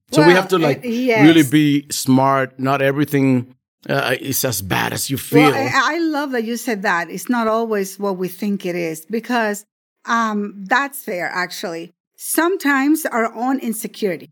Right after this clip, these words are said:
Speaker 1: A lot of it
Speaker 2: is
Speaker 1: has to do
Speaker 2: what
Speaker 1: with our
Speaker 2: is
Speaker 1: own.
Speaker 2: creating us to see shadows on the walls.
Speaker 1: Yes.
Speaker 2: So, you know, it's like, is it really Mickey Mouse there, you know? <laughs> Or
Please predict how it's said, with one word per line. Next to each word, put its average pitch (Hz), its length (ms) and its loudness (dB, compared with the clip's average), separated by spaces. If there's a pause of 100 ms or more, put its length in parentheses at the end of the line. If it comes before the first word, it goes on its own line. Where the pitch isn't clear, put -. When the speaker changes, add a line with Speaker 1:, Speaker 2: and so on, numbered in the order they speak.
(120)
Speaker 1:
A 110 140 0
lot 117 340 2
of 110 140 0
it 101 140 -2
Speaker 2:
is 240 260 2
Speaker 1:
has 247 160 0
to 240 100 -2
do 226 80 2
Speaker 2:
what 233 140 4
Speaker 1:
with 220 100 2
our 247 80 0
Speaker 2:
is - 100 -4
Speaker 1:
own. - 60 -10
Speaker 2:
creating 233 580 0
us 196 180 -2
to 208 120 -10
see 220 260 -6
shadows 202 500 -2
on 175 120 -6
the 170 80 -6
walls. 160 460 -6 (400)
Speaker 1:
Yes. - 180 -4
Speaker 2:
So, 202 460 0 (100)
you 220 140 -2
know, 190 280 0
it's 208 220 -6
like, 208 220 0
is 220 140 -2
it 220 120 -2
really 233 200 -2
Mickey 214 280 -4
Mouse 214 460 0
there, 254 400 0
you 240 180 -2
know? 226 380 2
<laughs> 277 760 0
Or 254 260 2